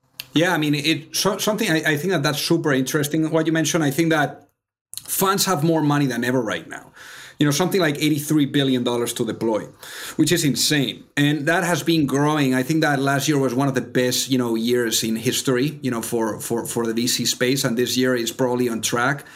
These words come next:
Now, one thing that I've seen, you know, a lot is, you know, especially with, with what has happened with the pandemic too, is that now the world is smaller. Now you can, you know, have all these meetings in, you know, online.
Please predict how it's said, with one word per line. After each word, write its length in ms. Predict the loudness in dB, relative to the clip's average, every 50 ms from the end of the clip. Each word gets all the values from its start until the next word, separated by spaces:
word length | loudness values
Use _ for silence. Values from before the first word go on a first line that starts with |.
| -20 -20 -20 -10 -2 0
Now, 380 | 2 2 2 2 0 -2 -2 0
one 280 | 2 2 4 2 2 2
thing 180 | 2 2 2
that 120 | 2 2 2
I've 180 | 2 2 0
seen, 420 | 0 0 0 2 2 2 2 2 2
you 80 | 2
know, 120 | 2 2 2
a 40 | 2
lot 280 | 2 2 2 2 2
is, 500 | 2 2 2 2 2 2 0 -2 -4 -8 -12 -20 -20 -20 -20 -12 -4 0
you 80 | 2 2
know, 60 | 2
especially 380 | 2 2 0 0 2 2 2
with, 300 | 2 2 2 2 0 0
with 220 | 0 2 2 2 2
what 200 | 0 0 0 2
has 220 | 2 0 0 0
happened 260 | 0 -2 0 0 0
with 120 | 2 2 0
the 60 | 0
pandemic 500 | 0 0 2 2 2 2 0 -2 -2 0
too, 340 | 2 2 4 2 0 0 0
is 140 | 0 0 2
that 160 | 0 0 0
now 240 | 0 0 2 2 0
the 100 | 0 0
world 280 | 0 2 0 0 0 0
is 140 | 0 0
smaller. 460 | 0 0 2 2 2 2 0 -2 -4 -4
Now 220 | -2 -2 0 0
you 160 | 0 0 0
can, 340 | 2 2 2 2 2 0 0
you 80 | -2 0
know, 100 | 0 0
have 220 | 0 0 0 0
all 280 | 0 0 0 0 2 2
these 240 | 2 0 0 0
meetings 320 | 0 0 2 2 0 0 0
in, 320 | 0 2 2 0 -2 -4 -2
you 160 | -2 0 0
know, 160 | 0 -2 -4 -4
online. 600 | -2 0 0 0 0 0 0 -2 -4 -6 -8